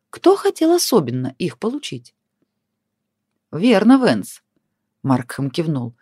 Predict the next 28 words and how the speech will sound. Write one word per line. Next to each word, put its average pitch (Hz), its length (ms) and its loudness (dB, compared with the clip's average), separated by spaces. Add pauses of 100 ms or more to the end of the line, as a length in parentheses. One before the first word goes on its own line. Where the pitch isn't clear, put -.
(160)
Вы 151 180 4
угадали. 156 580 2 (440)
Я 175 140 4
всегда 294 400 2
испытывал 123 460 2
беспокойство 139 640 0
насчёт 156 320 -2
Пфайфа. 120 480 -4 (880)
Я 147 160 4
хотел 202 320 2
сегодня 190 420 2
отдать 180 300 2
приказ 220 420 0
о 120 80 2
его 120 220 2
аресте, 123 580 -4 (160)
но 160 160 0
в 208 60 4
это 247 160 4
время 226 260 6
сержант 208 420 0
Хесс 185 280 0
принёс 180 320 0
признание 165 520 0
капитана 143 420 0
Ликока. 127 500 -4 (320)
Но 139 180 0
потом, 190 480 2